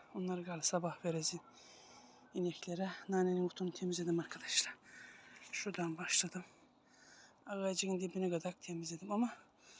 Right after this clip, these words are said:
kalanını da yarın yapacağım. Gündüz ben sıcak dinlemiyorum diyorsun ya. Tansiyonum yüksek oldu arkadaşlar. Başımı vuruyor.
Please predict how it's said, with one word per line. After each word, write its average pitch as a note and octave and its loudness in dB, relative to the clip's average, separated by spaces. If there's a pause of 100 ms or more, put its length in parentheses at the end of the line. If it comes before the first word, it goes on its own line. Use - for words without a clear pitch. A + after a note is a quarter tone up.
(340)
kalanını G3 4
da F#3 2
yarın F#3 6
yapacağım. F3+ 6
Gündüz G3 6
ben F3 6
sıcak F3+ 6
dinlemiyorum F#3 6
diyorsun G3 4
ya. E3 4 (880)
Tansiyonum G2+ 2
yüksek - 2
oldu F#3 4
arkadaşlar. F#3 2
Başımı F3+ 4
vuruyor. - -14